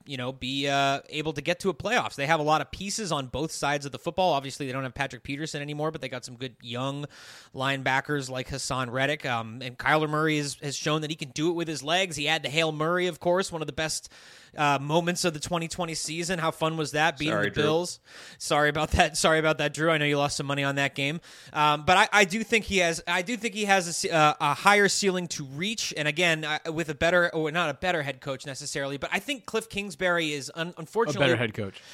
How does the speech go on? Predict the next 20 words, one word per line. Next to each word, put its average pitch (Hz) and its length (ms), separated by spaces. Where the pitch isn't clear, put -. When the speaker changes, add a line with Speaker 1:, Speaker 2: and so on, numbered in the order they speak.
Speaker 1:
Yeah, 262 340
I 202 80
mean, 247 140
I 247 60
just 262 220
think 269 160
his, 226 260
he's 233 240
so 247 220
limited 190 560
by 165 180
what, 156 420
like, 185 140
he's 226 160
creative, 208 680
but 175 120
in 165 100
a 156 60
college 156 540
way. 120 180